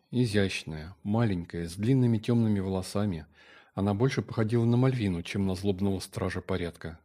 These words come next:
каковым являлась в действительности.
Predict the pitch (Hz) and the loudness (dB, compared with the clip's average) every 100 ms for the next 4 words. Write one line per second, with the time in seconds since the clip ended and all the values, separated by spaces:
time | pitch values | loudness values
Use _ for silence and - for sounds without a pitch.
0 | - 92 - 90 107 107 95 82 92 95 | -6 -4 -2 0 2 0 -2 -4 -2 -2
1 | - - _ _ _ - 82 90 - 82 | -4 -14 _ _ _ -12 -8 -8 -6 -6
2 | - 80 - 78 | -6 -10 -10 -14